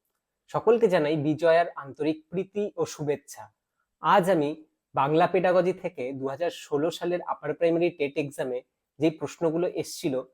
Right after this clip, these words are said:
সেই পনেরোটি কোশ্চেন তোমাদের সাথে আলোচনা করব। তাহলে আর দেরি না করে ভিডিওটি শুরু করা যাক। এখানে সবার প্রথমে আমরা যে প্রশ্নটি স্ক্রিনে দেখতে পাচ্ছি, সেটি হলো পরীক্ষা বা মূল্যায়নের অর্থাৎ অ্যাসেসমেন্টের উদ্দেশ্য হলো।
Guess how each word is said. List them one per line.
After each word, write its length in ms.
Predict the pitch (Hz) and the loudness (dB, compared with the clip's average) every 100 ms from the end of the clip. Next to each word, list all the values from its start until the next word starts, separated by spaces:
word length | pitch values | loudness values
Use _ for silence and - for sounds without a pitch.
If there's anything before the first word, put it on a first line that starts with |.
| _ | _
সেই 180 | - 175 | -2 -2
পনেরোটি 520 | 175 156 151 156 175 | 0 0 2 0 -4
কোশ্চেন 380 | 175 139 - 202 | -8 -8 -6 -6
তোমাদের 340 | 160 135 135 | -4 -4 -4
সাথে 320 | 139 - 196 208 | -8 -8 -4 -4
আলোচনা 420 | 156 143 127 113 113 | -2 -4 -6 -8 -14
করব। 360 | 117 107 104 - _ _ | -14 -14 -16 -20 _ _
তাহলে 360 | 160 180 180 - | 2 4 4 4
আর 180 | 160 175 | 2 4
দেরি 220 | 196 196 | 4 2
না 100 | 180 | 0
করে 280 | - 131 165 | -2 -6 -6
ভিডিওটি 560 | 147 131 127 117 254 - - | -10 -6 -6 -6 -10 -12 -14
শুরু 240 | - 208 | 0 2
করা 220 | 165 131 | 2 0
যাক। 180 | 107 95 - - - - - - - - | -2 -10 -14 -12 -2 0 0 -8 -10 -6
এখানে 260 | 202 208 | 2 2
সবার 300 | - 160 175 | 4 6 6
প্রথমে 480 | 170 - 180 143 143 _ | 4 -2 0 -2 -2 _
আমরা 220 | 147 151 | -4 0
যে 100 | 156 | 0
প্রশ্নটি 460 | 156 139 - 156 165 | -2 -10 -8 -6 -6
স্ক্রিনে 320 | - 143 143 | -8 -4 -2
দেখতে 280 | 135 - 151 | -2 -4 -2
পাচ্ছি, 440 | 143 - - 120 _ _ _ | -2 -4 -16 -16 _ _ _
সেটি 260 | - 151 185 | -4 0 2
হলো 360 | 147 123 127 _ _ _ _ - | 2 0 -2 _ _ _ _ 2
পরীক্ষা 540 | 160 185 - - 202 | 6 4 2 -4 2
বা 120 | 196 | 4
মূল্যায়নের 720 | 185 160 160 165 160 139 127 165 _ | 4 2 4 6 6 4 -2 -6 _
অর্থাৎ 280 | 135 - - - | -10 -8 -16 -10
অ্যাসেসমেন্টের 720 | 131 - 156 165 143 131 175 - | -10 -8 -6 -2 -2 0 -4 -2
উদ্দেশ্য 560 | 151 131 147 - - 190 | -6 0 -2 -2 -6 -6
হলো। 360 | 185 127 - | -4 -8 -8